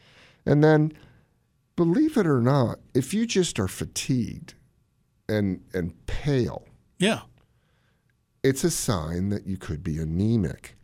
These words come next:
Speaker 1: And why is anemia a big association? Because colon cancers bleed slowly a lot, okay? They, um, can make you profoundly anemic. I saw somebody who came in,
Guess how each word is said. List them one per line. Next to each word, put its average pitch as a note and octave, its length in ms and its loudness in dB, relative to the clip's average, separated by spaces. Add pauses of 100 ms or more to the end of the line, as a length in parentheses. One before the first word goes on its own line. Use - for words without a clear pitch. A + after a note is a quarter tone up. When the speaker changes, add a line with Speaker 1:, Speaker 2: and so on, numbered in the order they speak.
Speaker 1:
And F#2 240 -2
why G#2+ 260 2
is C#3 240 0
anemia B2+ 640 2
a - 120 -2
big B2+ 460 0
association? B2+ 960 -2 (500)
Because C3 320 0
colon A2 400 -2
cancers G#2 680 -4 (260)
bleed A2+ 680 2
slowly B2 960 0 (140)
a F2+ 80 -4
lot, E2+ 340 -6 (260)
okay? G2+ 400 -2 (440)
They, G2+ 400 2 (440)
um, F#2+ 480 -2
can G#2 240 2
make F#2+ 300 0
you F#2 120 0 (120)
profoundly G#2 640 0
anemic. G#1 460 -8
I G2+ 100 -2
saw A2 240 0
somebody F#2 360 0
who F2 60 -2
came F2 320 -4
in, F2 260 -6